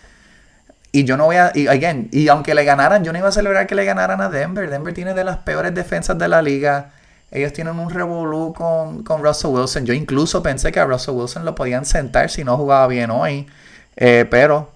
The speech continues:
por lo menos no tiró una interception. Tuvo tremendo passer rating. Se fue de veintiocho veintiuno, ¿verdad? Completó setenta y uno por ciento de sus pases. Pero,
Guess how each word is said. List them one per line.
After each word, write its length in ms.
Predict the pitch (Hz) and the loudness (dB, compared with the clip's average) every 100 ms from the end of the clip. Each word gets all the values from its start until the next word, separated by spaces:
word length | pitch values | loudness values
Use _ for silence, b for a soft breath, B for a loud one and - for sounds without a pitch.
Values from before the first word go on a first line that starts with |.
| _ | _
por 140 | 135 | 2
lo 80 | 120 | 2
menos 240 | 113 120 123 - | 4 0 0 -2
no 180 | 131 | -2
tiró 200 | 135 131 | 0 0
una 100 | 127 | 0
interception. 580 | 127 - - 139 131 147 | -2 -4 2 2 0 -6
Tuvo 220 | 127 120 | -4 -2
tremendo 880 | 127 123 113 120 127 127 123 117 123 - - | 0 0 0 -2 -2 0 0 -2 -10 -14 0
passer 420 | 131 127 - 139 | 2 2 0 0
rating. 300 | 131 135 139 | 0 0 -2
Se 120 | 139 | -8
fue 100 | - | -6
de 80 | 120 | -4
veintiocho 760 | 120 117 117 117 117 113 110 | -6 -6 -8 -6 -8 -8 -8
veintiuno, 640 | 123 120 117 113 120 190 139 | -8 -8 -6 -6 -4 -4 -4
¿verdad? 240 | 92 85 | -4 -6
Completó 340 | - 127 117 | -6 -8 -8
setenta 380 | 120 107 131 131 | -8 -8 -8 -6
y 40 | 120 | -8
uno 120 | 123 | -8
por 120 | 127 | -10
ciento 220 | - 123 | -10 -12
de 60 | - | -10
sus 140 | 120 | -12
pases. 520 | - - 110 - 127 - B B B B B B B - | -4 -2 0 -2 -6 -8 B B B B B B B 0
Pero, 560 | - 139 135 - - | 4 6 6 6 4